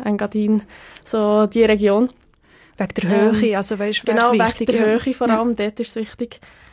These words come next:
Speaker 1: Ähm, und dann sind auch die Wälder ganz wenig schon anders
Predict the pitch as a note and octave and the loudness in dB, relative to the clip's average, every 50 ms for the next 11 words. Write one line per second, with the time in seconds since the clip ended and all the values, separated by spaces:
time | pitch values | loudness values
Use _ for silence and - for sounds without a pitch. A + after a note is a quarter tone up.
0 | _ _ - A3 G#3+ G#3 G#3 G3+ G3+ G3+ G3+ - - G#3 - - G#3 G3+ G#3 G3+ | _ _ -8 -6 -4 -4 -2 -2 -2 -4 -4 -4 -6 -6 -4 -2 -2 -2 -2 -2
1 | - G#3+ G3+ G3 G3 G3 - G3 F#3 F#3 G3+ G3+ G#3 G#3 A3 G#3 G3 G3 - F3+ | -2 -2 -2 -2 -2 -4 -2 -2 0 2 2 2 0 0 0 -2 -2 -2 -4 -6
2 | F3+ F#3+ G3+ G3+ - G3 G3 F#3+ F#3+ F#3+ F#3 - F#3+ F#3 - G3 G3 F3+ F3+ F#3+ | -4 -4 -6 -6 -6 -4 -4 -2 -2 -4 -4 -6 -6 -6 -6 -6 -6 -6 -4 -4
3 | G3 - - - | -6 -6 -10 -14